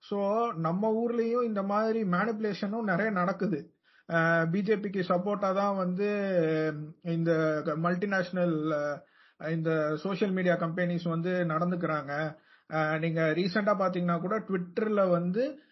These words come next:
அ, இந்தியன் ஹெட் தான் இருக்கணும், Facebook-ல ஒரு இந்தியன் ஹெட் இருக்கணும், அவங்க தான் வந்து எல்லாமே கண்ட்ரோல் பண்ணணும்ன்ற மாதிரி நம்மளுடைய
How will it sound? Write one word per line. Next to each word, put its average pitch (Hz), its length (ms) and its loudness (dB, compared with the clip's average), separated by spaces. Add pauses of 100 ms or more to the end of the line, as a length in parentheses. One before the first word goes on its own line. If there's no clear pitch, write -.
(140)
அ, 165 240 2
இந்தியன் 196 440 0
ஹெட் 190 340 0
தான் 190 200 2
இருக்கணும், 160 680 0
Facebook-ல 185 520 0
ஒரு 160 180 4
இந்தியன் 175 280 0
ஹெட் 170 220 0
இருக்கணும், 156 540 0
அவங்க 165 340 0
தான் 185 200 0
வந்து 175 200 0
எல்லாமே 170 380 0 (240)
கண்ட்ரோல் 175 420 -2
பண்ணணும்ன்ற 170 580 0
மாதிரி 156 360 0 (500)
நம்மளுடைய 175 540 4